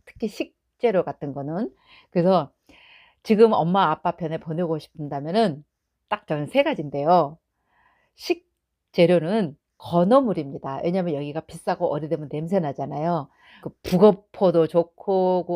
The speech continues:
오징어채, 뭐 붉은 오징어채 있죠. 그거 참 맛있잖아요. 그것도 좋고, 잔멸치도 좋고, 건어물 종류, 뭐 흑새우 그런 것도 좋고, 뭐 미역기. 이게 얼마나 여기 오면 맛있는지 몰라요. 그리고 여기는 정말 비싸고요. 오래돼서 마-,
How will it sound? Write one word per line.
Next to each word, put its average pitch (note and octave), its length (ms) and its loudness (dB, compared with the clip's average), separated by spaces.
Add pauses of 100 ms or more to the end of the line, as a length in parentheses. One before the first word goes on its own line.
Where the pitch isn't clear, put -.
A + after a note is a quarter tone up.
오징어채, F#3+ 640 0
뭐 D#3+ 240 -2
붉은 A3+ 380 0
오징어채 E3 500 0
있죠. D#3 500 0
그거 G3 140 -10
참 - 240 -16
맛있잖아요. E3+ 880 -2 (320)
그것도 G#3+ 320 -2
좋고, - 380 -8
잔멸치도 A3 720 0
좋고, A3+ 720 0
건어물 C#4 560 2
종류, G#3 380 -2
뭐 F3+ 500 2
흑새우 E4+ 840 2
그런 A#3 220 -2
것도 G#3+ 260 -4
좋고, G3+ 520 -2
뭐 D#3+ 220 0
미역기. G#3 800 0 (560)
이게 D4+ 380 8
얼마나 A4 640 2
여기 B3+ 140 2
오면 B3 140 4
맛있는지 G3+ 480 -2
몰라요. D#3+ 720 -2
그리고 F#3+ 240 -2
여기는 E3 300 -4
정말 D#3 240 -10
비싸고요. E3 640 -2
오래돼서 D#3+ 600 0
마-, C3+ 100 -12